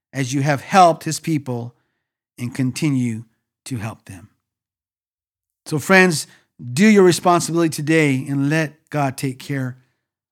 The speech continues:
of the consequences. This now brings us to chapter three. Chapter three, and point number two is this, Mordecai's determination.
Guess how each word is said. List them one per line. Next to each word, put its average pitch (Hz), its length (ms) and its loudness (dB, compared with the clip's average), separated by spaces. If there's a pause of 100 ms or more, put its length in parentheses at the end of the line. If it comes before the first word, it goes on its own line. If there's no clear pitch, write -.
(120)
of 127 440 -6 (640)
the 139 80 -12
consequences. - 1120 -12 (1080)
This 160 180 -4
now 190 160 6
brings 170 240 0
us 156 80 -6
to 160 120 -6
chapter 170 380 -2
three. 185 560 -4 (420)
Chapter 156 320 2
three, 175 500 2 (320)
and 156 280 2
point 202 200 0
number 170 200 0
two 226 320 2
is 175 100 4
this, 196 260 2
Mordecai's 165 960 4 (380)
determination. 190 1120 -2